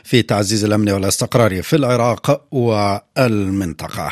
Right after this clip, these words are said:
أعلنت الولايات المتحدة فرض عقوبات جديدة على إيران على خلفية برنامجها النووي على الرغم من المفاوضات الجارية بين البلدين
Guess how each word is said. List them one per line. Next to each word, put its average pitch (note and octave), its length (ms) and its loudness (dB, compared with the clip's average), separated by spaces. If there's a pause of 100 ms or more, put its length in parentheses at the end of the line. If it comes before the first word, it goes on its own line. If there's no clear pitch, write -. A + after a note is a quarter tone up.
(640)
أعلنت C3+ 400 6
الولايات D3+ 420 6
المتحدة F3 580 4
فرض D#3 260 2
عقوبات C#3+ 580 4
جديدة B2+ 500 4
على G#2+ 220 2
إيران B2 340 2
على C3 240 4
خلفية B2+ 520 2
برنامجها A#2 720 4
النووي A2+ 460 4
على D#3 200 6
الرغم D3+ 200 2
من D3 340 6
المفاوضات A#2+ 760 2
الجارية A2 420 4
بين C3+ 220 2
البلدين A#2 760 4